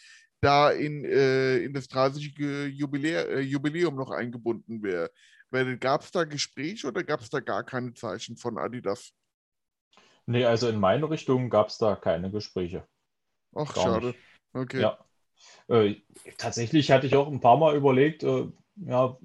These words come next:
Speaker 2: da gibt's ja so eine Handvoll Leute, sage ich mal, hier in Deutschland ist ja relativ übersichtlich, äh, ja, wo ich mir immer wünsche, dass die daran mitarbeiten. Bei dem einen oder anderen klappt's bestimmt. Ja. Aber prinzipiell würde ich mir das schon wünschen, dass da mehr Zusammenarbeit zwischen den Jungs,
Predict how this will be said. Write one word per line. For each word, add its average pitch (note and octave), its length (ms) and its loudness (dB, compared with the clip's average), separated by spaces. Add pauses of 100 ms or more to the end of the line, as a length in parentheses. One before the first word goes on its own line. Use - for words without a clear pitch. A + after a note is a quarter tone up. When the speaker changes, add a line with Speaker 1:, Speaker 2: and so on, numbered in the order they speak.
(500)
Speaker 2:
da A2+ 120 -2
gibt's A#2 200 -6
ja C#3+ 100 2
so B2+ 100 2
eine A#2+ 120 2
Handvoll B2+ 480 2
Leute, B2+ 340 2
sage B2+ 240 2
ich C3+ 100 -4
mal, C3+ 120 -2
hier C3 160 -2
in A2+ 80 -6
Deutschland A#2+ 400 0
ist A2+ 120 -8
ja A#2+ 80 -2
relativ A2 400 -2
übersichtlich, A#2+ 880 -4 (500)
äh, G#2 240 -4 (540)
ja, G2 240 0
wo G#2 100 2
ich A2+ 120 -4
mir A#2+ 80 0
immer A#2 220 2
wünsche, C3+ 220 0
dass C3 160 -2
die C#3 80 -4
daran G#2+ 300 2
mitarbeiten. D#3 560 0
Bei A#2+ 120 2
dem A2+ 160 -2
einen A#2+ 200 0
oder A2+ 120 -2
anderen A2+ 260 -4
klappt's - 300 0
bestimmt. D3 520 -2 (800)
Ja. F2+ 360 -4 (960)
Aber B2+ 360 2
prinzipiell C3+ 680 2
würde C3 160 2
ich B2+ 100 -6
mir C3+ 100 2
das A#2+ 140 4
schon C#3 240 2
wünschen, C#3 300 -2
dass B2+ 200 -2
da A2+ 100 0
mehr G#2 240 0
Zusammenarbeit A2 720 -2
zwischen A#2+ 300 -6
den G#2 180 -2
Jungs, A2+ 520 -6